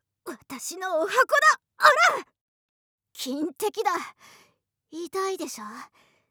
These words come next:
全裸になったことを後悔するんだな。このまま、えい！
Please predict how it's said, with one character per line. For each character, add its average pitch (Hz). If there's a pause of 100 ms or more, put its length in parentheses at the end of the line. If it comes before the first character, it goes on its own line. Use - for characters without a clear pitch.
(240)
全 277
裸 254
に 214
な 254
っ -
た -
こ 381
と 349
を -
後 - (220)
悔 302
す -
る 349
ん 480
だ 349
な。 320 (2250)
こ -
の 269
ま 294
ま、 427
え -
い！ 659